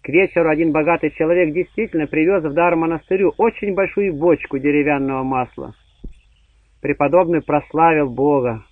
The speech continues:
так скоро услышавшего его молитву.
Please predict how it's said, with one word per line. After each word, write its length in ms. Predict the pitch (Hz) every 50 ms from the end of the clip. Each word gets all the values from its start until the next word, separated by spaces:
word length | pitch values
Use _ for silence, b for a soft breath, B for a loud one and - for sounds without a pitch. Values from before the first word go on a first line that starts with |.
| _ _ -
так 240 | - 131 131 - - _
скоро 380 | _ - - 208 226 226 214 202
услышавшего 760 | 190 190 170 - - 156 170 165 - 160 151 - - 139 127 131
его 220 | 127 123 127 131 123
молитву. 580 | 123 120 117 120 123 123 - - 131 127 117